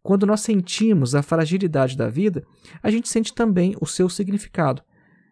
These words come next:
de modo que a morte faz com que cada um encare a si mesmo. Nesse sentido, a gente pode dizer, então, que a certeza da morte,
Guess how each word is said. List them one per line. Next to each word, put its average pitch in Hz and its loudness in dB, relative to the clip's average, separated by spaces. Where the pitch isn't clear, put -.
de 143 0
modo 165 4
que - 0
a 190 4
morte 170 0
faz 170 0
com 170 -4
que 156 -4
cada 240 0
um 185 0
encare 147 0
a 143 0
si - -4
mesmo. 110 -6
Nesse 185 4
sentido, 208 0
a 190 2
gente 190 -4
pode 160 2
dizer, 147 0
então, 151 0
que - -8
a 208 -2
certeza 190 -2
da 202 0
morte, 151 -2